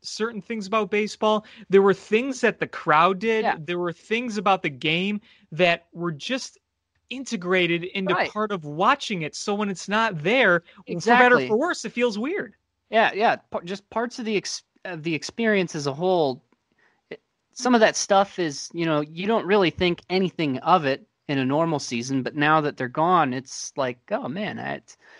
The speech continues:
Speaker 2: you start to compile a list in your head of all the little things that you're missing.
Speaker 1: Yeah. I mean, the crowd noise is one.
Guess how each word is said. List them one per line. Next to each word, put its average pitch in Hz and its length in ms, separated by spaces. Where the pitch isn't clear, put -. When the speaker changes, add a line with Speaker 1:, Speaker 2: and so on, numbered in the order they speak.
Speaker 2:
you 147 120
start - 340
to 143 260
compile 160 540
a 131 60
list 143 340
in 151 80
your 131 140
head 165 260
of 135 120
all 143 160
the 143 100
little 170 280
things 139 340
that 135 120
you're 127 120
missing. 131 520
Speaker 1:
Yeah. 170 340
I 165 120
mean, 160 140
the 156 80
crowd 175 380
noise 160 340
is 147 160
one. 156 500